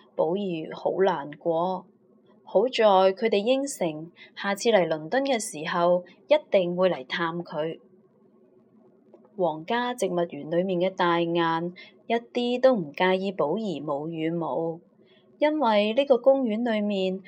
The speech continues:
早就住住各種各樣好奇特嘅雀仔，冇人會笑佢嗰件灰色嘅羊毛背心，大家對佢都好友善，尤其係一隻叫做費迪南德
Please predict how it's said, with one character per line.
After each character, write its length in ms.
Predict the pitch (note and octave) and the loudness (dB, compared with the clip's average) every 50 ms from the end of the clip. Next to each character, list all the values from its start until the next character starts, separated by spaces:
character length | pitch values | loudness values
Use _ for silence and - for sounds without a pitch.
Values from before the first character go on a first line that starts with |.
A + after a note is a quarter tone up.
| - _ | -16 _
早 320 | - - F3 D#3 E3 G#3 C4 | -2 -2 0 2 2 2 2
就 200 | - C4 A3 G3+ | 4 2 2 2
住 200 | F#3+ - F#3 F3+ | 0 0 -2 -2
住 300 | F3 F#3 F3+ F3 F3 F3 | 0 0 2 2 0 0
各 220 | - - G3 G3 G3+ G3 | 2 2 2 2 2 0
種 240 | - - G3 A#3 B3+ | -4 -6 -6 -4 0
各 80 | C4 A#3 G#3+ - | 0 2 0 0
樣 360 | - F#3+ F#3 E3+ E3+ E3+ E3+ | 0 0 2 2 2 0 -2
好 300 | - - - B2+ - - | -6 -8 -6 -6 -6 -6
奇 200 | - - G#3 C#3 | -6 -6 -6 -6
特 120 | C3 D3+ - | -4 -6 -8
嘅 160 | - D#3 - | -8 -8 -8
雀 240 | - D3 C#3 D#3 F3+ _ | -6 -6 -6 -8 -10 _
仔， 120 | - E3+ D3+ C#3+ C#3+ E3 F3+ - _ _ _ _ _ _ _ _ _ _ _ _ _ _ _ _ - | -10 -8 -8 -6 -8 -8 -12 -14 _ _ _ _ _ _ _ _ _ _ _ _ _ _ _ _ 0
冇 260 | F3 E3 E3 F#3+ G3 | 0 2 2 2 4
人 320 | G3 F3 D#3+ D#3+ D#3+ E3 E3+ | 2 2 2 0 -4 -2 -2
會 120 | G3+ A3 | 0 0
笑 200 | A3+ A3+ - A#3+ A#3 A3+ | 0 0 2 4 4 4
佢 360 | A3+ - A3+ G#3+ G#3+ A3 A#3 | 4 4 6 6 6 6 6
嗰 180 | A3+ G#3+ B3+ | 6 4 4
件 220 | B3+ - G#3 G3 G3+ | 4 2 -4 -6 -6
灰 220 | - - C4+ C#4+ | -4 -2 -2 -2
色 120 | C#4 - C4 | 0 -2 -2
嘅 120 | - G#3+ | -2 0
羊 180 | F#3+ E3 C3 C3 | -2 -2 -2 -2
毛 200 | D3+ - G3 G#3 | -4 -4 -4 -4
背 240 | - - F#3+ G3 G3+ | -2 -2 0 0 0
心， 360 | F#3+ - C4 C4 C4 C4 C4 - _ _ _ _ _ _ _ _ _ _ _ _ _ | -2 -2 -2 -2 -2 -4 -8 -12 _ _ _ _ _ _ _ _ _ _ _ _ _
大 200 | - E3+ C#3+ C#3+ | -8 -8 -8 -8
家 420 | C#3 - F#3+ F#3+ G3+ G3+ G#3 G#3 G#3 | -6 -4 -2 -2 -2 -2 -2 -4 -2
對 160 | G#3 F#3 F3 | 0 0 0
佢 140 | F3 - F3 | 0 -2 -2
都 120 | - G3+ | -4 -4
好 280 | G3 - E3 C#3+ D3+ F#3 | -2 -2 -2 -2 0 0
友 260 | G3 E3+ D#3 D3 F3 | 0 2 2 0 0
善， 300 | F3+ - - - C#3+ C#3 E3+ E3 E3+ F3 E3+ - _ _ _ _ _ _ _ - - _ _ - | -2 -6 -8 -8 -10 -10 -8 -6 -6 -8 -10 -12 _ _ _ _ _ _ _ -20 -20 _ _ -2
尤 260 | E3+ D#3+ D3+ D#3 D#3+ | -2 -2 -2 -2 -6
其 120 | - G3 E3+ | -6 -6 -4
係 340 | D#3 D#3 D#3+ F3+ F3+ G3 | -4 -4 -4 -2 0 0
一 40 | C4 | 0
隻 360 | - C4 A#3 A3+ - A3+ G#3+ | 2 2 0 0 0 -4 -4
叫 140 | G#3+ - G3 F#3+ F#3 F#3 F#3 G3 | 0 4 6 8 8 8 6 4
做 20 | |
費 220 | G3 - G#3+ G#3 G#3+ | 2 0 0 0 2
迪 100 | G#3 F#3 | 0 -2
南 340 | F3 D#3 C#3+ A2+ - A#2+ E3+ | -2 -2 -4 -6 -8 -10 -10
德 80 | - A#3+ | -8 -8